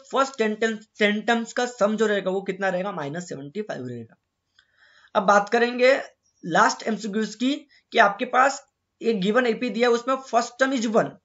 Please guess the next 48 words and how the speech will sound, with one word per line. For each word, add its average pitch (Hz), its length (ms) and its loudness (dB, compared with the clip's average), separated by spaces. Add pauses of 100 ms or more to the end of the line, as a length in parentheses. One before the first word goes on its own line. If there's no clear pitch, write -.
फर्स्ट 226 260 -2
टर्म 269 200 0
बोले 240 240 0
तो 269 180 -2 (200)
ए, 185 240 0
यानी 226 240 0
वन 180 220 -4
दिया 139 200 -6
है, - 140 -16 (380)
और 214 80 -2
लास्ट 196 420 4
टर्म 277 160 4
ट्वेंटी 220 360 2
दी 180 120 0
है, 165 60 0
मतलब 185 380 -6
टीएन 233 220 -2
यानी 247 180 -4
ट्वेंटी 180 340 -4
दिया 135 200 -8
है। - 60 -18 (340)
तो 247 80 -4
sum 262 340 2
of 285 180 2 (280)
all 269 280 8
terms, 220 320 0 (840)
sum 247 420 2
of 285 180 2 (100)
all 247 220 6
term, 196 180 4
और 220 180 2
एक 220 120 -2
बात 254 160 4
दी 226 200 -4
है 175 140 -2
sum 220 360 -2
of 262 100 -2
all 214 200 2
term 196 200 0
बोले 208 140 0
तो 226 100 0 (100)
एसएन 233 300 -2
भी 247 100 -4
दिया 240 200 0
है 151 160 -2 (640)
थ्री 269 180 -2
नाइंटी 196 400 -2
नाइन, 143 240 -4